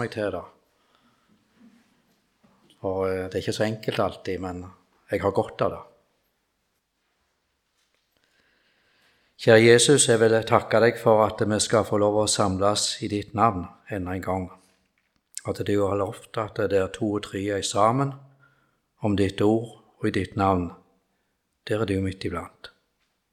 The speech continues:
Og du ønsker å velsigne oss med ditt ord. Det ber jeg om i denne stund, at vi kunne få noe både liten og stor i ditt navn. Amen.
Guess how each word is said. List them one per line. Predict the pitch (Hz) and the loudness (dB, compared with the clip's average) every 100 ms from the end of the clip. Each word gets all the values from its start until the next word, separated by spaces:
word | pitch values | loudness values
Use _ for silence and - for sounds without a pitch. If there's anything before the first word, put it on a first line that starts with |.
| _ _ _ _ _ _ _ _ _ _ _ - | _ _ _ _ _ _ _ _ _ _ _ -2
Og | 107 | 4
du | 113 | 6
ønsker | 110 95 - 117 | 6 4 2 2
å | 107 | 4
velsigne | 104 104 - 104 107 107 | 4 4 2 2 0 0
oss | - 113 | -2 -2
med | 98 | -4
ditt | 92 95 | -2 -2
ord. | 92 - - _ _ _ _ _ _ _ _ _ _ _ _ _ _ | -2 -6 -18 _ _ _ _ _ _ _ _ _ _ _ _ _ _
Det | - 101 | -4 2
ber | 107 107 | 4 4
jeg | 110 | 4
om | 110 107 104 | 4 4 2
i | 98 98 | -2 -6
denne | - 104 101 | -6 -4 0
stund, | - 110 135 131 - _ _ _ _ _ _ _ _ - | 2 4 2 -2 -14 _ _ _ _ _ _ _ _ -8
at | 95 - | -8 -6
vi | 101 98 | -4 -4
kunne | - 101 92 | -2 -4 -2
få | 113 104 | 0 2
noe | 123 107 101 | 2 0 -2
både | 101 98 98 95 - | 2 4 2 -2 -6
liten | 104 95 - 107 107 _ _ - | -4 -4 -4 -10 -12 _ _ -8
og | |
stor | - - 87 90 - _ _ _ _ _ _ _ _ - | -4 -2 -2 -4 -16 _ _ _ _ _ _ _ _ -10
i | 101 | -4
ditt | 98 - 90 | -4 -4 -8
navn. | 85 87 _ _ _ _ - | -8 -12 _ _ _ _ -8
Amen. | 85 95 | -8 -10